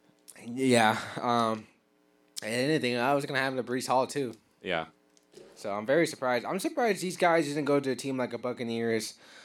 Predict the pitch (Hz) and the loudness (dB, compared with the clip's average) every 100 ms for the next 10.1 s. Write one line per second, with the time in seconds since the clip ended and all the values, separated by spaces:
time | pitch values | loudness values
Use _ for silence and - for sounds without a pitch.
0 | - _ - 101 107 104 - 107 104 104 | -20 _ -12 -6 -4 -6 -6 -6 -4 -6
1 | 90 98 98 98 95 95 139 139 - 208 | -8 -8 -6 -6 -8 -10 -10 -10 -8 -4
2 | 202 185 170 143 123 113 113 117 107 101 | 2 2 2 0 2 4 6 6 4 2
3 | 95 85 - 90 82 - - 139 147 139 | 0 -4 -8 -6 -6 -8 -10 -2 0 2
4 | 139 139 - - - _ _ - 117 127 | 0 -4 -18 -20 -20 _ _ -12 -8 -4
5 | 135 131 110 101 87 78 71 - 80 73 | -2 0 0 2 0 -4 -8 -16 -12 -12
6 | 76 - 165 220 185 151 185 190 - - | -12 -4 -2 0 0 0 0 -2 -4 -4
7 | 156 160 160 175 175 160 160 156 135 123 | -4 -2 -4 -4 -4 -4 -2 0 4 4
8 | 117 95 92 90 85 78 80 73 73 - | 4 0 -4 -6 -6 -6 -8 -10 -14 -20
9 | _ _ _ _ _ _ - 120 117 113 | _ _ _ _ _ _ -10 -2 0 0